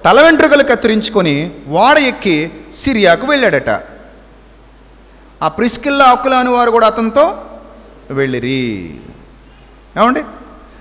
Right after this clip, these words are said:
So, అక్కడ ఉండగా ఈమె ఎప్పుడు పట్టబడిందో, ఆ ప్రతికూల పరిస్థితుల్లో చాలా గొడవలు జరిగాయి అక్కడ. చాలామంది స్త్రీలను రేపేవారు పౌలు మీదకి.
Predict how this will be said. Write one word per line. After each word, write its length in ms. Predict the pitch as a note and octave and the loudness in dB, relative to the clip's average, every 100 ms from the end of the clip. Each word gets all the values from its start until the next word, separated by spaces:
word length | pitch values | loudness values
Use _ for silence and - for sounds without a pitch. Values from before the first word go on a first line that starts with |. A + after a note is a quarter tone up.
| - - | -14 -4
So, 60 | A#3+ E3+ A#3 D#3+ F3+ | 0 2 2 0 -6
అక్కడ 500 | F#3 - - A#3 G3+ | -6 -10 -8 -4 -2
ఉండగా 880 | F3+ G#3 C4+ C#4 C4 C4 B3+ - - - - - | -4 -8 -6 -4 -2 0 0 -2 -12 -20 -20 -2
ఈమె 260 | E3+ F3 E3 | 0 2 0
ఎప్పుడు 420 | D3+ D#3 B3 A#3 | -2 -4 -2 -2
పట్టబడిందో, 760 | G3 - G3 F#3 F3+ F3 E3 C#3 | -2 -2 0 0 -2 -2 -2 -2
ఆ 60 | |
ప్రతికూల 480 | C#3+ D#3 D3+ - G#3+ | -4 -2 -4 0 0
పరిస్థితుల్లో 460 | F#3 F3 G3 E3+ D#3+ | 2 -2 -4 -6 -4
చాలా 160 | E3 | -4
గొడవలు 340 | D3 C#3+ F#3 G#3 | -2 0 0 -2
జరిగాయి 280 | F3+ D#3+ D3 | -4 -2 -4
అక్కడ. 240 | A#2 G2 - - - - - - - - - - - _ - - - - _ - - - - - | -6 -12 -14 -20 -20 -20 -20 -20 -20 -20 -20 -20 -20 _ -20 -20 -20 -20 _ -20 -20 -20 -14 -2
చాలామంది 400 | C#3+ F3 G3 G3+ | 2 4 4 0
స్త్రీలను 520 | - - E3+ G3 G3+ | -2 -2 0 2 0
రేపేవారు 420 | F3 F#3 F#3+ F#3+ E3 | -2 -4 0 -2 -2
పౌలు 300 | D#3 D#3+ D#3+ | -2 -2 -2
మీదకి. 360 | D3 - F#2 | -6 -10 -14